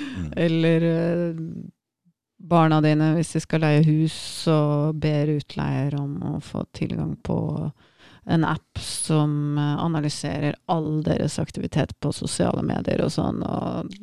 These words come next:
Speaker 1: Ikke sant?
Speaker 2: vurderer ut fra det om de kan være gode leietagere
Speaker 1: For det,
Speaker 2: eller
Speaker 1: ja,
Speaker 2: ikke.
Speaker 1: for det, nå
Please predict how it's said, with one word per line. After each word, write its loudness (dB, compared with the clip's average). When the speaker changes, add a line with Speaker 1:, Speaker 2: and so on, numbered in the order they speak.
Speaker 1:
Ikke -8
sant? 6
Speaker 2:
vurderer 6
ut -2
fra -2
det 0
om -4
de -4
kan -4
være -4
gode -4
leietagere -4
Speaker 1:
For -4
det, -4
Speaker 2:
eller -6
Speaker 1:
ja, -4
Speaker 2:
ikke. -10
Speaker 1:
for -8
det, -2
nå -4